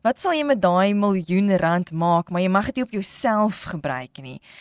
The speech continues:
Daai nommer hier so in die ateljee is nul agt een sewe twee nege een ses vyf sewe. Daniel, ek wil voortgaan. Vandag bevind miljoene mense vir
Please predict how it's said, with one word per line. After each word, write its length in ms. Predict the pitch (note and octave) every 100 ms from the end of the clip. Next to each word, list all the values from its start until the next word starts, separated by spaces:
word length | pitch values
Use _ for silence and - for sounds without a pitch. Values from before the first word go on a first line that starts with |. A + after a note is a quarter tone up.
| - -
Daai 140 | G3
nommer 240 | F#3+ G#3+
hier 80 | A3
so 100 | G3+
in 60 | G3+
die 80 | F3+
ateljee 340 | F#3+ F3 E3+
is 140 | F3
nul 160 | F3+ D#3+
agt 240 | F3+ - -
een 360 | G3+ F3 E3+ - _
sewe 320 | - A3+ G#3+
twee 240 | G3 G3 F3
nege 320 | D#3+ D#3+ E3+ -
een 280 | G3 F#3+ F#3
ses 520 | - G3 E3+ - - _ - - _ -
vyf 320 | - F3+ F3+
sewe. 380 | - - G3+ F#3+
Daniel, 260 | A3+ A#3 C#4+
ek 140 | B3+ C#4
wil 120 | D4
voortgaan. 760 | C#4 B3+ C4 C4 - E3+ D3+ F#3 - - -
Vandag 340 | - A#3+ A3+ -
bevind 280 | D4+ D#4 B3+
miljoene 420 | B3 F#3 F#3+ G#3+
mense 440 | F3+ D3 D3+
vir 40 | F#3